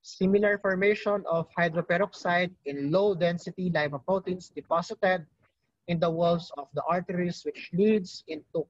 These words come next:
cardiovascular disease in humans. In addition, many effects of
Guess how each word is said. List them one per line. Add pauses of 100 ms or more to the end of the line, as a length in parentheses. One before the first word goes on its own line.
cardiovascular
disease
in
humans. (1200)
In
addition, (500)
many
effects
of